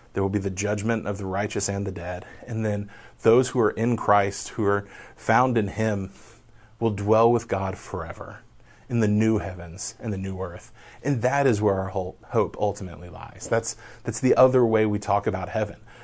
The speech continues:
the place where we will spend eternity with God forever, not just as souls apart from our bodies, but body and soul united as it was always supposed to be. The book of Revelation paints this picture of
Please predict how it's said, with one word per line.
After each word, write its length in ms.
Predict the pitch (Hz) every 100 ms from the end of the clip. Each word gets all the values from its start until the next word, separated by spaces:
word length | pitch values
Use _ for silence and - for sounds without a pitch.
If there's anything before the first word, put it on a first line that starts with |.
| - -
the 100 | 123
place 320 | - 123 -
where 100 | 107
we 220 | 98 135
will 180 | 147 143
spend 380 | - - 120 110
eternity 640 | 104 - 120 120 110 104
with 340 | 110 120 110
God 420 | 107 107 107 98 - - -
forever, 520 | - 92 110 92 78
not 460 | 104 139 147 107 -
just 300 | 131 - - -
as 140 | 113
souls 360 | - 117 117 104
apart 260 | 95 117
from 120 | - 101
our 100 | 95
bodies, 320 | 101 101 95
but 180 | 95 98
body 320 | 113 131 117
and 140 | 110
soul 260 | - 110 104
united 440 | 101 98 104 101
as 120 | 98
it 60 | 101
was 120 | 92
always 540 | - 107 101 98 98 - - -
supposed 560 | - 104 - 92 - -
to 60 |
be. 340 | 92 - - - - - - - - - - - - - - - - - -
The 140 | - 110
book 180 | 135 151
of 80 |
Revelation 520 | 135 127 113 120 110 98
paints 360 | - 139 135
this 160 | 123 -
picture 380 | - 127 - 104
of 240 | 104